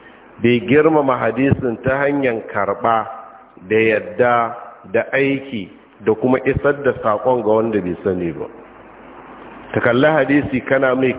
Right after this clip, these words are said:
kallon uku ahu, kana ma hadisin annabi kallon hadarin kaji, kana ma hadisi yanga da ɗaga ƙafa da jin kai ka isa ka bi abin da kai kake so a ranka.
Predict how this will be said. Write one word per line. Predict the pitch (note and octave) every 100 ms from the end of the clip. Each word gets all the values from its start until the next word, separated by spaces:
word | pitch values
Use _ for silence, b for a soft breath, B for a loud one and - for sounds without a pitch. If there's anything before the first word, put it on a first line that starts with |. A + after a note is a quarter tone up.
| -
kallon | B2+ B2+ C3 C3 -
uku | C3+ B2
ahu, | A#2 A#2 A2+ F#2 E2 - - - - - - - _
kana | - D3+ D3+
ma | C3+ B2
hadisin | B2 A#2+ C#3 C3+ C#3 C3+
annabi | A#2+ A#2+ C3 B2+
kallon | - C3+ C3+ C#3 C3+
hadarin | C#3 C#3 C#3+ B2+
kaji, | A2+ G#2+ G2 G#2 G#2 G2+ - - - - - - -
kana | D3+ D#3+ D3
ma | C3 B2+
hadisi | B2 B2+ D3 C#3 B2+ A#2
yanga | A#2 A2+ A2+ C#3
da | C3+ B2+
ɗaga | C#3 C3+ B2+
ƙafa | B2+ C3 G#2+ - - - - -
da | G#2+ A#2
jin | C#3+ C3
kai | - C3+ C3 C#3+
ka | C#3+ D3
isa | B2+ - C3
ka | B2
bi | B2+
abin | A2 A2 C#3 B2+
da | F#2 -
kai | - E3 E3
kake | E3+ E3 C3+ G#2+
so | C3+
a | G#2+ G#2+
ranka. | A2+ F#2+ F2